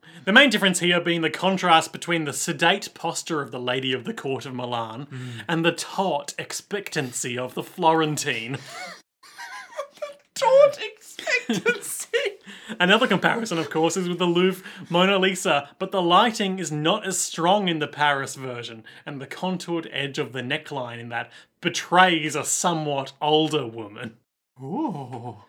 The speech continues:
Speaker 1: The neck of the young woman in the earlier version offers an elegant femininity. Blah, blah, blah.
Speaker 2: I wanna be this guy. Can I just point out, I wanna be whoever this is. Like, man, woman, or other.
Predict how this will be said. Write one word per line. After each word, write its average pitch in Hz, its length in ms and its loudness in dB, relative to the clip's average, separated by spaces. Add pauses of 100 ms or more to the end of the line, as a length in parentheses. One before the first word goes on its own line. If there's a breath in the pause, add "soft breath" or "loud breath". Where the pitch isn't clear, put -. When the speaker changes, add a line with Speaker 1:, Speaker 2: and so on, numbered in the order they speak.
(160 soft breath)
Speaker 1:
The 175 80 2
neck 202 320 2
of 196 180 0
the 156 80 -2
young 123 300 -2
woman 123 260 -6
in 120 120 -10
the 117 160 -12
earlier 120 240 -12
version 120 400 -12
offers 151 260 -8
an 165 200 -8
elegant 123 500 -4
femininity. 131 920 -8 (840 loud breath)
Blah, 117 200 -12
blah, 110 220 -12
blah. 170 480 4
Speaker 2:
I - 100 6
wanna 233 260 4
be 151 300 2
this 139 240 -4
guy. 117 360 -4 (240)
Can 220 160 0
I 254 120 2
just 214 380 -6
point 190 280 0
out, 151 200 2
I 156 80 2
wanna 196 200 0
be 180 220 0
whoever 156 260 0
this 147 220 -10
is. 117 340 -10 (140)
Like, 135 240 -4 (320)
man, 202 420 0
woman, 180 240 4
or 156 160 2
other. 117 260 -2